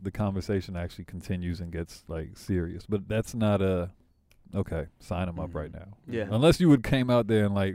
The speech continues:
Speaker 1: you know, just put your dick on the table and,
Speaker 3: <laughs>
Speaker 2: Right.
Speaker 1: you know, nobody
Speaker 3: Yeah.
Speaker 1: knew what to do
Speaker 2: Put
Speaker 1: with
Speaker 2: your
Speaker 1: it.
Speaker 2: balls in the drum set.
Speaker 3: Yeah.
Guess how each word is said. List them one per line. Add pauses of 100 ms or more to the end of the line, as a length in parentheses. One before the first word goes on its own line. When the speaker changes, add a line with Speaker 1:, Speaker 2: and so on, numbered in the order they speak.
Speaker 1:
you
know,
just (380)
put
your
dick
on
the
table (140)
and, (160)
Speaker 3:
<laughs>
Speaker 2:
Right. (140)
Speaker 1:
you
know, (200)
nobody
Speaker 3:
Yeah.
Speaker 1:
knew
what
to
do
Speaker 2:
Put
Speaker 1:
with
Speaker 2:
your
Speaker 1:
it.
Speaker 2:
balls
in
the
drum
set.
Speaker 3:
Yeah.